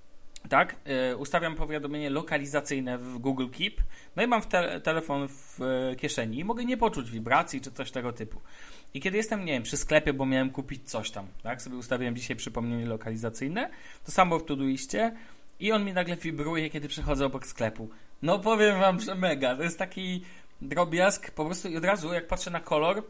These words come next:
widzę kolor, bo można sobie ustawić kolor diody i mam dla Keep żółty. Logiczne, tak? I mówię, o fuck, przecież wpisywałem sobie, że mam kupić to. I już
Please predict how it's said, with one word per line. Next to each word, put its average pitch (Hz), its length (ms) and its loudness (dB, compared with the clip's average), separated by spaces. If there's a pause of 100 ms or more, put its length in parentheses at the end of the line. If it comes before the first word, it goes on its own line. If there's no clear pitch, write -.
(120)
widzę 156 220 0
kolor, 170 320 4
bo 160 220 2
można 160 220 -4
sobie 156 200 -6
ustawić 151 320 -4
kolor 143 240 2
diody 139 280 0
i 202 40 -2
mam 180 220 2
dla 165 140 -2
Keep 202 200 -4 (180)
żółty. 131 420 0 (320)
Logiczne, 156 500 4 (280)
tak? 160 240 -4 (720)
I 131 60 -4
mówię, 156 260 -2
o 208 140 6
fuck, 165 420 4
przecież 151 220 -6
wpisywałem 175 440 0
sobie, 160 220 -6
że 160 80 -2
mam 160 160 -2
kupić 151 360 -6
to. 110 220 -2 (440)
I 156 80 0
już 151 180 2